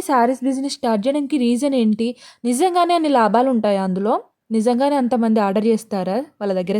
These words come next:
శారీస్? లేకపోతే అన్-, ఇదే పెద్ద స్కామా ఏంటి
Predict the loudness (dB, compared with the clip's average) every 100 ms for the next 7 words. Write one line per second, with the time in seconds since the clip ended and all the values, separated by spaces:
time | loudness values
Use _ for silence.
0 | -2 -2 -2 -2 -4 -6 -10 -20 _ -4
1 | 0 2 2 0 0 2 2 4 2 0
2 | -2 -2 0 2 2 0 -6 -20 _ -4
3 | 2 2 0